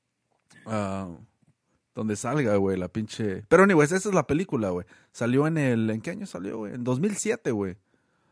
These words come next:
Um, damn, dude, no puedo creer que hayan hecho esta película, la neta, güey.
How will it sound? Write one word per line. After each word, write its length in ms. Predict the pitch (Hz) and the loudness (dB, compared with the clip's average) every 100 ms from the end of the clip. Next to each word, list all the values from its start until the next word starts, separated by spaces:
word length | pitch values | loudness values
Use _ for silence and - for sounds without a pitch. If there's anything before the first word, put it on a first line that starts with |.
| _ _ _ | _ _ _
Um, 680 | 95 101 98 95 87 82 73 _ _ _ _ _ _ _ _ _ _ _ _ | -8 -6 -6 -8 -10 -14 -18 _ _ _ _ _ _ _ _ _ _ _ _
damn, 340 | 120 123 120 | -2 0 0
dude, 260 | 113 113 113 95 | 2 0 0 -8
no 160 | 113 113 | -8 -6
puedo 140 | 143 | -6
creer 260 | 127 110 127 | -4 -4 -2
que 80 | 123 | -2
hayan 220 | 123 120 | 0 0
hecho 140 | 120 | -2
esta 120 | - 117 | -6 -8
película, 480 | 107 101 107 104 101 | -4 -6 -6 -6 -4
la 160 | 95 | -6
neta, 260 | 92 98 101 | -8 -10 -10
güey. 180 | 98 | -10